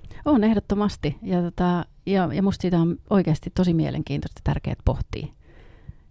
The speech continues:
Ja, ja se on myöskin semmoista, joka ehkä mun, niinku, mä en ollut mikään törkytoimittaja <laughs> siis i-, ikinä. Et ehkä ne arvot on ollut suurin piirtein samanlaiset.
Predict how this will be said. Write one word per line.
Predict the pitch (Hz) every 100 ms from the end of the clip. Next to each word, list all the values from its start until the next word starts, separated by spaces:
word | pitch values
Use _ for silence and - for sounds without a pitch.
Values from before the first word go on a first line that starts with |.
| -
Ja, | 170 143 -
ja | - 151
se | 180
on | 160
myöskin | 160 -
semmoista, | 160 156 147 -
joka | 147 - 123
ehkä | 139 156
mun, | 151 143 -
niinku, | 156 151 -
mä | 185 165
en |
ollut | 156 156
mikään | 151 147 139 147 - 151 - - - -
törkytoimittaja | 180 160 - 135 - 151 - 175 180 170
<laughs> |
siis | 185 190
i-, | 208 -
ikinä. | 170 170 165 170 - - 240
Et | - -
ehkä | - -
ne | 175 160 - -
arvot | 202 226 175 170
on | 190
ollut | 202 208
suurin | 208 208 190
piirtein | 180 170 165 160
samanlaiset. | 220 214 180 165 170 175 -